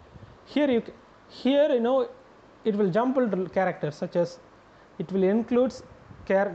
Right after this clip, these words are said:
numeric values and the text values and the symbols. Everything will be available in the random strings. You can give any string length. Now I will give eight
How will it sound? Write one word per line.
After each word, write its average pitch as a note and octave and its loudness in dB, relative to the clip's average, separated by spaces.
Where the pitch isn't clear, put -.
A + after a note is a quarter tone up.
numeric A3+ 0
values G3+ 0
and E3 -8
the E3 -2
text - -4
values F#3 -2
and D3+ -6
the D#3 -4
symbols. G3+ -4
Everything A#3+ 2
will G3 0
be F3+ 0
available D#3+ -2
in F3 -4
the - 2
random A3 0
strings. D3+ -6
You G3 -4
can F3 -4
give B3+ 0
any G#3 2
string B3 -4
length. E3+ -4
Now F#3 -2
I F3+ 4
will F3 -2
give G#3 -2
eight E3+ -2